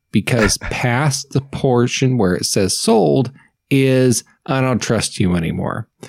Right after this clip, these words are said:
Speaker 1: Because once
Speaker 2: Yeah.
Speaker 1: they've already clearly become sold and you keep selling them stuff, they start to get suspicious. And that's kinda what happened here.
Speaker 2: Yeah, I think that's exactly it.
Speaker 1: Anyway,
Speaker 2: And
Speaker 1: I belabored
Speaker 2: by the
Speaker 1: the
Speaker 2: way,
Speaker 1: point
Speaker 2: guys,
Speaker 1: enough,
Speaker 2: we
Speaker 1: but
Speaker 2: have a, we have a whole episode where we do a deep dive into this. I, I,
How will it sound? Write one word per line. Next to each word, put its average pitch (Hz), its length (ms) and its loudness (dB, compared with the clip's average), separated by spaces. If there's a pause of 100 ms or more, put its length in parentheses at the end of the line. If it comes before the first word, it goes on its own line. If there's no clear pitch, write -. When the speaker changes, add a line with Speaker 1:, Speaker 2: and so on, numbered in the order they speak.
(180)
Speaker 1:
Because 214 240 2
once 302 220 6
Speaker 2:
Yeah. 349 60 6
Speaker 1:
they've 262 100 4
already 233 280 4
clearly 151 380 2
become 117 380 2
sold 104 380 2
and 92 100 4
you 98 120 4
keep - 240 0
selling 87 260 0
them 95 140 2
stuff, - 240 -2
they 113 120 -2
start 101 240 -2
to 98 80 0
get 92 160 -2
suspicious. - 680 -6
And 120 160 -2
that's 175 200 2
kinda 139 240 2
what 104 120 2
happened 92 360 -2
here. - 260 -6 (580)
Speaker 2:
Yeah, 123 180 -2 (280)
I 107 140 -2
think - 280 -8 (120)
that's 101 320 -2
exactly 87 500 -8
it. - 160 -10 (260)
Speaker 1:
Anyway, 101 280 2
Speaker 2:
And 139 100 2
Speaker 1:
I 135 60 2
belabored 131 320 4
Speaker 2:
by - 80 6
the - 60 4
Speaker 1:
the - 40 4
Speaker 2:
way, 147 80 4
Speaker 1:
point - 100 2
Speaker 2:
guys, 143 140 4
Speaker 1:
enough, - 200 -2
Speaker 2:
we - 80 -8
Speaker 1:
but 160 100 0
Speaker 2:
have 160 180 0
a, 110 240 2
we 123 140 -2
have 143 160 0
a 104 80 2
whole 127 260 2
episode 101 480 -4
where 95 180 -6
we 113 200 -8
do 104 180 -4
a 92 60 -4
deep 101 320 -10
dive 92 280 -2
into 95 200 -8
this. 95 340 -8
I, 101 140 -2 (100)
I, 107 160 -6